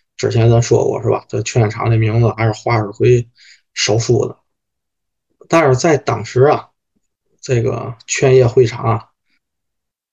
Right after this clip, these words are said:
是在这个现在的中山公园这片地儿。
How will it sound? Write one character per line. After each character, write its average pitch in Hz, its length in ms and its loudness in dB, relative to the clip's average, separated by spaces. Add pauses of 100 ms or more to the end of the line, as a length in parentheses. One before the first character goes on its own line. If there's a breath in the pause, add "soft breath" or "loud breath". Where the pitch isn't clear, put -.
(380)
是 120 240 -2
在 113 380 0
这 - 220 -4
个 - 200 -8
现 - 320 -6
在 120 160 2
的 113 100 0
中 139 180 0
山 120 160 0
公 - 140 -8
园 - 180 -2
这 156 140 2
片 - 200 -16
地 - 80 -18
儿。 - 120 -20